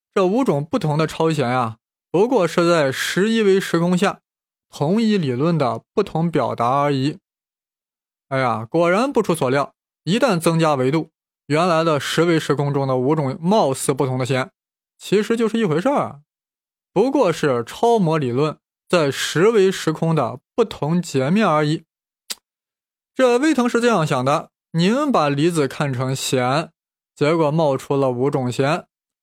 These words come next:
而我把离子看成一片膜，膜，薄膜的膜，膜当然比弦更有纵深了呀，更有内涵了呀，所以要用十一维时空来容纳它。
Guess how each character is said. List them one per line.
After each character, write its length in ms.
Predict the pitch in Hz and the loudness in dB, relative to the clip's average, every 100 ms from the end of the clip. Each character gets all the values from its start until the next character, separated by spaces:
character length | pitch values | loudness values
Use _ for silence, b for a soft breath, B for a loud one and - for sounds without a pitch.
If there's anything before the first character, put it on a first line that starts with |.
| _ _ - | _ _ -2
而 180 | 180 | 0
我 240 | 220 208 262 | 4 4 4
把 160 | 165 | 2
离 220 | 139 151 214 | 2 0 0
子 160 | 147 | 0
看 260 | - 208 165 | 0 -2 0
成 160 | 160 | 0
一 120 | 180 196 | 0 0
片 300 | - 196 160 | 0 0 0
膜， 600 | 147 131 131 165 233 - _ _ _ _ _ _ _ | -2 -2 0 0 -2 -6 _ _ _ _ _ _ _
膜， 640 | 143 143 135 135 175 - _ _ | -4 -2 0 0 -2 -4 _ _
薄 220 | 143 175 | 0 2
膜 200 | 185 156 170 | 2 0 0
的 100 | 147 | 0
膜， 380 | 131 156 - _ _ _ _ | 0 0 -2 _ _ _ _
膜 320 | - 185 269 285 | -2 2 2 2
当 180 | 240 | 2
然 260 | 226 214 208 | 2 2 0
比 280 | 190 151 143 | 0 0 0
弦 440 | - - 156 185 | -2 0 0 0
更 200 | 196 196 | 0 0
有 100 | 151 | 0
纵 180 | 139 156 | -2 -2
深 160 | 151 165 | 0 0
了 120 | 165 | 0
呀， 260 | 156 143 - _ _ | 0 -4 -10 _ _
更 140 | 196 | 0
有 120 | 160 | 2
内 140 | 190 175 | 2 2
涵 200 | 151 165 | 0 2
了 60 | |
呀， 300 | 190 175 160 _ _ _ _ _ _ _ _ | 2 0 -4 _ _ _ _ _ _ _ _
所 220 | - 170 202 | 0 4 4
以 100 | 175 | 4
要 160 | 185 | 4
用 180 | 185 156 | 2 0
十 300 | - - 196 | -2 0 2
一 140 | 214 | 2
维 120 | 170 160 | 2 0
时 200 | - 143 | -2 -2
空 240 | 156 151 | -2 -2
来 120 | 131 | -4
容 200 | 123 131 | -2 -2
纳 120 | 135 | -2
它。 280 | 131 131 131 | 0 -2 -2